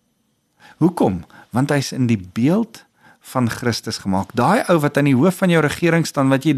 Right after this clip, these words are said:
dink nie karakter het nie, en nie talent het nie, en nie, daai baas wat jy het, man,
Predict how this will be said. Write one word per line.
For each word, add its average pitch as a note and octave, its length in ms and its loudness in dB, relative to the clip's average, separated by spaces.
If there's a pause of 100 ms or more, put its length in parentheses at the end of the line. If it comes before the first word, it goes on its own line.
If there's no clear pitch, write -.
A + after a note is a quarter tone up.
dink F3 300 2 (400)
nie F#3 100 2
karakter D#3+ 560 0
het C#3 200 -2
nie, C#3+ 120 2
en C3 80 4
nie D#3+ 160 2
talent C#3+ 400 2
het C3 240 -2
nie, C3+ 160 4
en C#3 80 4
nie, E3+ 120 2 (320)
daai D3+ 240 2
baas C#3+ 720 0
wat C#3+ 200 -2
jy C3+ 80 2 (120)
het, A#2+ 340 -2 (1080)
man, F3+ 300 2